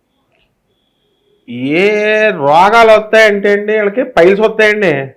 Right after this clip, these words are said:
రక్తస్రావం అండి, ఎక్కువగా అధిక రక్తస్రావం జరుగుద్ది. ఏమండి ఇప్పుడు ఎవరు, ఇప్పుడు ఎ-, నేను అలాగే ఎవరు పడితే వాళ్ళు బళ్ళు ఎక్కేసామనుకోండి, కాళ్ళు ఇరగపోతాయండి.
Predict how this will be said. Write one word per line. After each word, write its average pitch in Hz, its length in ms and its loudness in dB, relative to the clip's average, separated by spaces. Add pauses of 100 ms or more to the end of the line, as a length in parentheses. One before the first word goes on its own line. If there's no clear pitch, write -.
(1160)
రక్తస్రావం 180 680 -2
అండి, 175 220 -2
ఎక్కువగా 143 400 -4
అధిక 113 220 -6
రక్తస్రావం 135 720 -12
జరుగుద్ది. 113 480 -18 (1400)
ఏమండి 156 300 0
ఇప్పుడు 180 160 -2
ఎవరు, 180 600 0
ఇప్పుడు 135 600 -6
ఎ-, 104 460 -12
నేను 127 260 -12 (840)
అలాగే 135 400 -2
ఎవరు 131 260 0
పడితే 160 300 -4
వాళ్ళు 170 300 0 (500)
బళ్ళు 131 380 2
ఎక్కేసామనుకోండి, 160 840 -4
కాళ్ళు 127 300 -4
ఇరగపోతాయండి. 131 560 -12